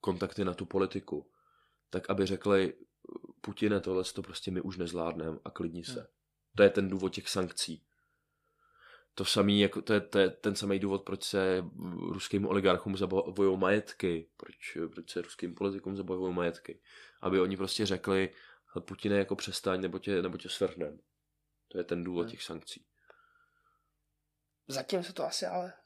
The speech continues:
Speaker 2: moc
Speaker 1: Zatím za-,
Speaker 2: ve
Speaker 1: za-,
Speaker 2: velké míře neděje.
Speaker 1: zatím se to moc ve velké míře neděje, já doufám v to, že se to trošku posune, nicméně je to asi, je to bohužel jako to jediný, co my si můžeme dovolit.
Speaker 2: Hmm.
Speaker 1: My si, m,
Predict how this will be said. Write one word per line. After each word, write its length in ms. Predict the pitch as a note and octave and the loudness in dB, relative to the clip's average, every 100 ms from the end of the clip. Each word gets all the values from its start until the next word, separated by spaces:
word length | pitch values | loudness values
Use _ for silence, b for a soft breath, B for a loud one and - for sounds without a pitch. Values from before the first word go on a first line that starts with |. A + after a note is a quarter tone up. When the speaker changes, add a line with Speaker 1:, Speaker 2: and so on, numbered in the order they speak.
| _ | _
Speaker 2:
moc 240 | - D#3 | -6 0
Speaker 1:
Zatím 320 | A#2 A#2+ A#2+ A#2 | 2 4 2 4
za-, 140 | A#2 | 2
Speaker 2:
ve 80 | - | 6
Speaker 1:
za-, 80 | E3 | 8
Speaker 2:
velké 220 | E3 F3+ | 10 6
míře 280 | F3 E3+ F3 | 6 0 -4
neděje. 300 | D#3+ D#3 A2 | -6 -6 -4
Speaker 1:
zatím 240 | A2+ B2+ | 0 0
se 120 | A#2+ | 0
to 100 | B2+ | 2
moc 180 | B2 A2+ | 2 2
ve 100 | A2+ | 2
velké 280 | A2+ A2+ A#2 | 2 2 0
míře 280 | A2+ A2+ A2+ | 0 0 0
neděje, 360 | G2+ G#2 G#2 | 4 4 4
já 160 | G#2+ G2+ | 2 2
doufám 460 | F#2+ G#2+ G2+ E2 - | 0 0 -2 -2 -6
v 60 | - | -8
to, 160 | - G2 | -4 -4
že 140 | G2+ | -4
se 120 | - | -8
to 120 | - | -8
trošku 320 | G#2 - - - | -10 -10 -10 -8
posune, 560 | F#2+ - G2+ G2 F#2 - B B B B | -8 -4 0 2 0 -4 B B B B
nicméně 440 | G#2 - G#2 F#2+ G2 | -10 -4 0 2 2
je 60 | |
to 180 | F#2+ G2+ | 0 -2
asi, 400 | - - G2+ F#2+ - _ _ _ | -4 -2 0 0 -6 _ _ _
je 80 | G#2+ | -4
to 80 | A2 | 0
bohužel 320 | G#2 G#2+ G#2+ | 2 2 0
jako 160 | G2+ A2 | 0 0
to 100 | G#2+ | 2
jediný, 380 | F#2+ G2+ G#2 | 2 2 -2
co 120 | G2+ G#2 | -2 -4
my 100 | F#2+ | -4
si 120 | G2+ | -6
můžeme 320 | G2 G2+ G2 | -6 -2 -2
dovolit. 340 | F#2+ G2 F2 - _ _ - | 0 -2 -4 -8 _ _ -18
Speaker 2:
Hmm. 220 | G2+ A2 A#2+ _ | -14 -14 -18 _
Speaker 1:
My 140 | B2+ G#2 | -4 0
si, 240 | A#2+ G#2+ B B B - | 2 2 B B B -8
m, 180 | F2 | -6